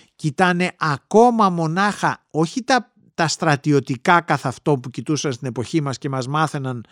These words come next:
μονάχα ποιες μάχες έγιναν και πότε έγιναν, αλλά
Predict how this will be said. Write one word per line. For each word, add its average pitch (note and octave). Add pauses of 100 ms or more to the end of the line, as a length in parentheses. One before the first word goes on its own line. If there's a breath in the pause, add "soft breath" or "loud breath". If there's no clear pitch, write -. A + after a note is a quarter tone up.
(480 soft breath)
μονάχα D3
ποιες D3+
μάχες D3+
έγιναν C3+
και C3
πότε C3+
έγιναν, C3 (520 soft breath)
αλλά C#3+